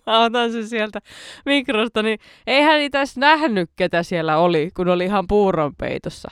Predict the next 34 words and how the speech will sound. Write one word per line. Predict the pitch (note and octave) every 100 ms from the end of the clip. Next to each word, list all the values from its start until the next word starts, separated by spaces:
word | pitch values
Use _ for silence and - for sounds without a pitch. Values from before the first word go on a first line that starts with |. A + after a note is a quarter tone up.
| _
Siellä | - G3 G3+ G3
oli | A3 G#3+ E3+
jotakin | G3 F#3+ E3+ D#3 D#3
hahmoja | D#3+ D#3+ - D3 C#3+ C#3+
ja |
ne | D#3
oli | E3 E3+
ihan | F#3 F#3 D#3
niinku, | C#3 D3+ C#3+ D3+ _ _ _ _ _ _ _ -
oli | F#3+ G#3+
naamat | G#3 F#3+ D#3+ D3+
ihan | D#3+ D3+ D3+
puurossa, | D#3 D3+ D3 D#3 - -
että | E3+ - E3 - _
meni | E3 F3+ F3+ - -
tosi | E3+ F3 D#3+ D#3
hyvin | C3 -
tämä | D#3 D#3+ G3 F3
minun | F#3 D#3+ E3 E3 - F3+ F#3 F3+ D#3
hieno | F3 F3 G3+ F#3+
Instagram-story-idea, | G3 G#3+ G#3 - - G#3+ A3 A3 _ _ _ - - G#3+ G#3 G#3 A3 A3+ G3+
mutta | G3 - A#3
no | A#3
siitä | A3 F#3 D#3+ E3
syntyi | A3 A3 G#3
sitten | G#3+ -
vähän | G#3 G#3+
toisenlainen | A3 A3 F3+ E3 C#3+ B2 - - F#2
story, | - - - - F#2+
että | E3 - D3+
ei | D3 -
sekään | - F3+ F3 D#3+
mikään | E3 F3 F#3+
huonoa. | G#3 - E3 -